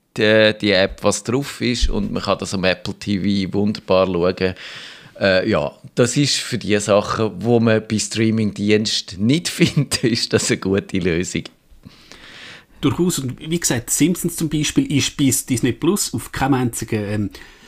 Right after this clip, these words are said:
Speaker 2: Streaming-Dienst gewesen. Und du hast ja dort immer noch das Problem, dass, wenn sie jetzt halt mal Lust haben oder keine Lust mehr haben, fliegt die Serie plötzlich weg. Ist natürlich blöd, wenn du mit drinnen bist und, äh, ihr weiss ich was, äh,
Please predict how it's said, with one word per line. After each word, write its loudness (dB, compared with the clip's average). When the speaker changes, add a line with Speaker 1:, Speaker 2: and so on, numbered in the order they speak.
Speaker 2:
Streaming-Dienst 0
gewesen. 2
Und -14
du 2
hast 0
ja -4
dort 0
immer 0
noch 0
das -6
Problem, 0
dass, 0
wenn 0
sie 0
jetzt -4
halt -2
mal 0
Lust 0
haben 2
oder -8
keine -2
Lust -2
mehr 2
haben, -2
fliegt -2
die 2
Serie 2
plötzlich -2
weg. -4
Ist -4
natürlich -4
blöd, 0
wenn 0
du -6
mit -2
drinnen 2
bist -2
und, 2
äh, 0
ihr -2
weiss -2
ich -2
was, -2
äh, -2